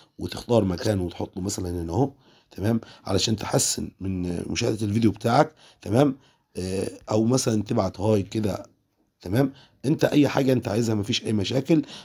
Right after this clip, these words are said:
بعد ما بتختار زي كده بتدي علامة صح هنا اهو، تمام، عايز تخليها على الفيديو كله ماشي، عايز تخليها على مقدمة الفيديو ماشي، تمام. انا بشرح لكم بس بعض الميزات، لان التطبيق سهل وبسيط افضل من كين ماستر. طيب انت لو عايز تحجب حاجات او تعمل علامة مائية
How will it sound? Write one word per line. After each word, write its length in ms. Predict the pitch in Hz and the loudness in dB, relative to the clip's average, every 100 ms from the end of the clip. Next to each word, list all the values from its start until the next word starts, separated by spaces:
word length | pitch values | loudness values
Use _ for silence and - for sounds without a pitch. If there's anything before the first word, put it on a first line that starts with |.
| - | -2
بعد 240 | 139 147 | 2 4
ما 80 | 131 | 2
بتختار 400 | - 110 120 120 | 0 -4 0 2
زي 160 | 104 | 2
كده 200 | 98 110 | 0 -2
بتدي 280 | 104 120 107 | -2 -2 -2
علامة 220 | 92 101 | 0 0
صح 340 | 92 - - 95 | 0 -4 -8 -6
هنا 140 | 87 | 0
اهو، 160 | 107 135 - _ _ | 2 0 -4 _ _
تمام، 300 | 98 113 117 - - - | 0 0 0 -6 -20 -2
عايز 180 | 120 131 | 2 2
تخليها 320 | - 107 117 | 0 0 2
على 100 | 107 | 2
الفيديو 260 | 104 110 101 | 2 0 0
كله 240 | 113 107 | 2 2
ماشي، 320 | 104 120 - | 4 2 0
عايز 140 | 104 104 | -2 -4
تخليها 320 | - 98 110 | -4 -2 0
على 120 | 101 | -2
مقدمة 360 | 90 92 101 107 | -4 -4 -2 -2
الفيديو 320 | 90 104 110 | -2 0 2
ماشي، 300 | 98 82 - - - - - | 2 0 -4 -8 -20 -20 -14
تمام. 260 | - 113 123 - - | 0 2 2 -2 -2
انا 100 | 123 | 2
بشرح 240 | 123 127 117 | 4 2 2
لكم 220 | 147 127 | 2 2
بس 220 | 123 - | 0 2
بعض 200 | 123 120 | 0 2
الميزات، 500 | 107 101 98 143 - _ _ | 2 2 4 2 2 _ _
لان 280 | 113 143 143 | 0 2 4
التطبيق 640 | 135 120 117 120 113 139 - | 4 4 -2 -4 -2 -2 0
سهل 260 | 151 139 | 0 2
وبسيط 360 | 113 98 - 120 - | 2 0 0 -2 -2
افضل 260 | 147 123 113 | 0 4 4
من 140 | 110 | 4
كين 180 | 104 127 | 2 2
ماستر. 360 | 113 101 - - - - - | 2 2 -6 -14 -18 -18 0
طيب 180 | 113 107 - - | 0 0 -8 0
انت 180 | 180 190 | 4 6
لو 140 | 175 | 6
عايز 200 | 160 175 | 6 4
تحجب 300 | - 165 147 | 2 -4 -4
حاجات 360 | - 127 147 151 | -4 -2 -2 -2
او 140 | - | -6
تعمل 300 | 117 151 139 | -2 0 2
علامة 340 | 117 113 135 127 | 2 4 4 4
مائية 440 | 113 131 131 139 | 2 4 4 4